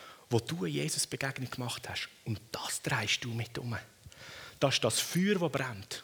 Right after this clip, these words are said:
und die Leidenschaft. Und dort bist du so in der Gegenwart von Gott. Und jede Begegnung mit einem anderen Menschen hat das Potenzial,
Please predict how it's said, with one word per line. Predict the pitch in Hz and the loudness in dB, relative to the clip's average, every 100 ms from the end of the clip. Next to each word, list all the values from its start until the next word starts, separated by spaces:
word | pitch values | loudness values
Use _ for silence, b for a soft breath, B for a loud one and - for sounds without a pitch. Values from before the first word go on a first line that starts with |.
| - | -8
und | 113 | -4
die | 127 | 0
Leidenschaft. | 127 156 131 - 117 - - B B B B - | 2 2 4 2 0 -4 -4 B B B B -6
Und | 107 | 2
dort | 139 139 139 | 2 2 -2
bist | 113 - - | -2 -2 -2
du | |
so | - - 143 | -4 -4 -6
in | 117 | -6
der | - | -4
Gegenwart | - 120 110 - | -4 -6 -6 -8
von | 107 | -8
Gott. | 95 - - - B B - | -8 -10 -10 -12 B B 0
Und | 127 | 6
jede | 160 180 | 6 6
Begegnung | 151 143 143 147 135 | 4 4 2 2 2
mit | 120 | 2
einem | 117 | 2
anderen | 127 143 120 104 | 2 2 2 0
Menschen | 117 110 - | 0 0 0
hat | - | 0
das | |
Potenzial, | - 127 - 107 - 135 147 117 | 2 2 2 0 2 4 4 4